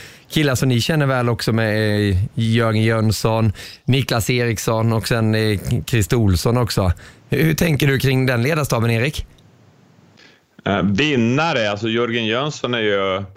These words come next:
Speaker 2: en av de absolut största vinnarna jag och Rickard Wallin har jobbat med och träffat i hockeyn. Han har ju vunnit i, i stort sett allting, eh, och vet vad som krävs. Så jag lyfter in, eh,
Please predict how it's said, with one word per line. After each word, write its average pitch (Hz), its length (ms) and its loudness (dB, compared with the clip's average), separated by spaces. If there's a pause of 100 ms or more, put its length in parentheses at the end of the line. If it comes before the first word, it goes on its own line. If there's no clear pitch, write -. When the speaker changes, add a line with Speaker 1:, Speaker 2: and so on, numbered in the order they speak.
(320)
Speaker 2:
en 101 140 -2
av 95 60 0
de 98 140 0
absolut 101 360 -2
största 98 320 -2
vinnarna 101 560 0
jag 95 320 0
och 92 80 -2
Rickard 92 300 -4
Wallin 98 320 -2
har 90 420 -2 (540)
jobbat 113 540 -2
med 95 260 -2
och - 420 -10
träffat 117 420 -4
i 175 40 0
hockeyn. 92 500 -6
Han 104 140 -4
har 151 100 -2
ju 104 200 0
vunnit 90 720 -2 (160)
i, 104 100 -4 (180)
i - 20 0
stort 101 240 -2
sett 92 140 -2 (120)
allting, 92 840 -2 (300)
eh, 95 120 -4
och - 360 -6 (140)
vet 107 360 -2
vad 101 80 -4
som 104 160 -4
krävs. 127 480 -2
Så 101 300 -2
jag 113 100 0
lyfter 160 340 -2
in, 139 340 -2
eh, 117 120 -2